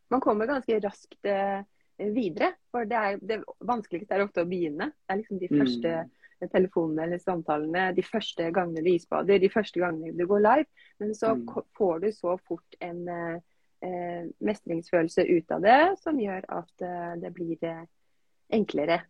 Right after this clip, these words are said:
Speaker 1: Og ikke minst så blir det jo mer automatisert også når vi snakker om dette her med vaner, da.
Speaker 2: Det er akkurat det.
Speaker 1: Men, eh,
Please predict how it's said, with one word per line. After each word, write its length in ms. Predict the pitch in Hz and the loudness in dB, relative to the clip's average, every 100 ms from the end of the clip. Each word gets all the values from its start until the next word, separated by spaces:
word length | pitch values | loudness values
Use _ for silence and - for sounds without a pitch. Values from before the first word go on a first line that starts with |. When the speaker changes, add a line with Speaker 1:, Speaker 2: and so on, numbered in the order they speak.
| _ 180 | _ 0
Speaker 1:
Og 320 | 185 185 180 | 2 2 2
ikke 160 | 226 | 2
minst 260 | 226 202 - | 2 0 0
så 300 | 196 185 175 | 2 2 0
blir 260 | 175 170 151 | 0 0 2
det 40 | |
jo 80 | 185 | 0
mer 220 | 160 147 - | 0 -4 -6
automatisert 720 | - 156 147 156 170 143 - | -6 -6 -6 -4 -4 -4 -6
også 480 | - - 160 165 165 | -10 -6 -4 -4 -6
når 100 | 165 | -8
vi 60 | 170 | -6
snakker 300 | 170 170 165 | -4 -4 -2
om 100 | 156 | -4
dette 180 | 160 - | -4 -6
her 100 | 160 | -6
med 140 | 156 165 | -2 0
vaner, 300 | 156 160 202 | 0 0 2
da. 120 | 220 - _ _ _ _ _ _ - | 2 0 _ _ _ _ _ _ -4
Speaker 2:
Det 80 | |
er 80 | - - | -4 -4
akkurat 240 | - 220 | -6 0
det. 40 | |
Speaker 1:
Men, 300 | 226 226 220 | 2 4 2
eh, 520 | 220 214 214 208 208 | 0 -2 -2 -2 -2